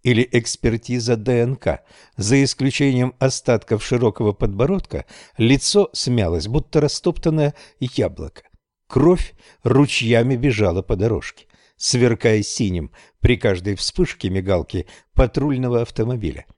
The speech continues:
Женщина, сидевшая на корточках над Роджером, зарычала. Её раскрасневшееся лицо, лицо Джессики Эллоуэй, лишь отчасти закрывали ошмётки паутины,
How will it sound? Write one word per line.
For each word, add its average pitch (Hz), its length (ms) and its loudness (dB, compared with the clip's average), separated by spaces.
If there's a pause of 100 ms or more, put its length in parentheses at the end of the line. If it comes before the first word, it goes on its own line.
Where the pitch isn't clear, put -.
(340)
Женщина, 120 640 0
сидевшая 113 640 -2 (260)
на 127 200 2
корточках - 760 -4 (260)
над 113 440 2
Роджером, 92 720 0 (340)
зарычала. 95 880 -2 (360)
Её 110 380 2
раскрасневшееся 113 1080 0
лицо, 107 460 -4 (360)
лицо 196 440 2
Джессики 135 680 -2
Эллоуэй, 92 480 2 (260)
лишь 143 300 2
отчасти - 840 0
закрывали 104 800 2 (260)
ошмётки 113 680 0
паутины, 101 720 -2